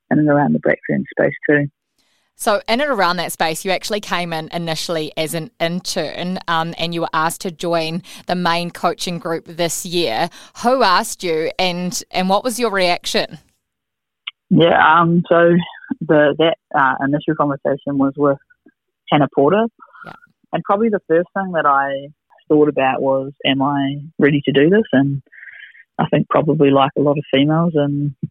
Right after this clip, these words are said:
Speaker 1: um, taking on roles and, and positions, like, there's a bit of imposter syndrome that creeps in there and, um, is this the right decision? But <clears throat> I think for me, based on, you know, what the Black Ferns have gone through in the last little while and,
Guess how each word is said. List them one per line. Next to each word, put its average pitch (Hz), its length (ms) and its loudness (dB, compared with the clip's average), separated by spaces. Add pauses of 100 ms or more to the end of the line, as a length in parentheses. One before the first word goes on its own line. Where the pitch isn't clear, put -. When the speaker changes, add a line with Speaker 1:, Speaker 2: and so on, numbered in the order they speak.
Speaker 1:
um, 135 400 2
taking 143 280 2
on 143 300 2 (500)
roles 151 420 4
and, 147 420 -2
and 139 220 -2
positions, 147 480 2
like, 147 140 0
there's 139 160 2
a 143 100 -12
bit 151 60 2
of 147 80 -2
imposter 139 520 -2
syndrome 165 360 4
that 151 140 2
creeps - 300 0
in 165 120 2
there 196 220 4
and, 147 200 0 (680)
um, 147 440 2
is 147 140 2
this 147 180 0
the 147 80 2
right 143 180 2
decision? 180 480 2
But - 180 2 (140)
<clears throat> - 140 -6 (640)
I 151 100 0
think 196 200 0
for 143 100 0
me, 143 260 0
based 156 300 2
on, 143 280 2 (460)
you 160 100 -4
know, 160 180 -8
what 147 140 2
the 151 120 -2
Black 147 240 0
Ferns 147 240 -2
have 143 140 0 (240)
gone 139 180 0
through 143 120 2
in 135 80 6
the 131 80 6
last 131 280 2
little 139 160 -2
while 139 420 0
and, 139 180 -4